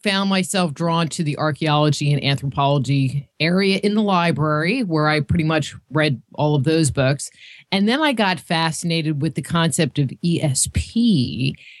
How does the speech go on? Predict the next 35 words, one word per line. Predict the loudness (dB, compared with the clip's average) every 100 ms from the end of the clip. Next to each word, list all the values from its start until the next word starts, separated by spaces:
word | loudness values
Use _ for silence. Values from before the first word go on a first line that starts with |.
| _ -4
and | 0 2 2 0
started | 0 0 2 0
studying | 0 0 2 2 0 -2 -6
information | -4 -2 0 0 2 0 0
about | 2 2 2
that. | 2 2 0 -4 _ _ _
Kind | -2 0
of | 0 0
at | -2 -2
the | -2
same | 0 0 -2
time | -2 -2 0
in, | -2 -2
in | 0 0 0
eighth | -2 -2
grade, | -2 0 2 2 0
we | 0
had | 2 2
to | 0
do | 0 0 0 0
a, | 0 0 0 -2 -2 -6 _ _ _
you | -4
know, | -2 -2
this | -2 -2
is | 0 0
what | 0
I | 0
want | 0 0 0
to |
do | 0 0
when | 0
I | 0
grow | 0 -2 0
up, | 0 -2 -6 -10 _
re-, | -4 -4